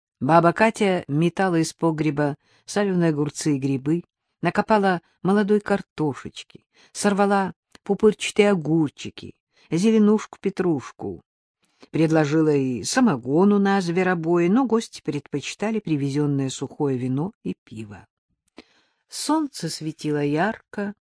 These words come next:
но в тени деревьев гулял легкий ветерок, создавая нежную прохладу. Мужчины занялись шашлыками, нанизывали на шампуры мясо, перемежая его с толстыми колечками лука,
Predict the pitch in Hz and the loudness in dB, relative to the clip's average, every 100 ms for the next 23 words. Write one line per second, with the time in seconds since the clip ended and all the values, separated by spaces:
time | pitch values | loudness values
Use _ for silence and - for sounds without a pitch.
0 | _ _ _ _ 147 160 160 - - 196 | _ _ _ _ -2 0 0 -4 -6 0
1 | 190 190 160 147 170 175 170 156 151 147 | 2 2 -2 0 2 2 2 0 -4 0
2 | 156 151 143 143 139 - - 131 127 156 | 0 2 0 -2 -2 -4 -6 -6 -4 -4
3 | 196 - - 170 139 131 139 135 - _ | -4 -8 -6 -4 -2 -4 -4 -6 -12 _
4 | _ _ 131 147 170 143 135 120 - - | _ _ -6 -6 -6 -8 -10 -12 -14 -14
5 | 90 98 - _ _ _ _ _ _ - | -14 -16 -20 _ _ _ _ _ _ -20
6 | _ 214 240 - 294 277 226 160 156 190 | _ 0 0 0 0 2 2 0 -4 0
7 | 202 202 220 - - _ - 262 - 170 | 0 0 -2 -6 -14 _ -10 -8 -4 -4
8 | - 135 131 127 120 _ _ _ _ _ | -2 -4 -4 -4 -6 _ _ _ _ _
9 | 175 202 233 202 180 165 151 151 147 143 | 2 4 4 2 0 0 0 -2 -4 -4
10 | 165 160 143 123 123 120 - - - _ | -2 -2 0 -2 -4 -8 -12 -14 -18 _
11 | _ 156 151 147 139 139 139 135 131 - | _ 0 2 2 0 0 2 0 -4 -4
12 | 135 127 - 131 - 127 123 - - 120 | -4 -4 -6 -6 -4 -6 -6 -8 -6 -4
13 | 127 135 175 - 185 | -4 -4 -8 -8 -12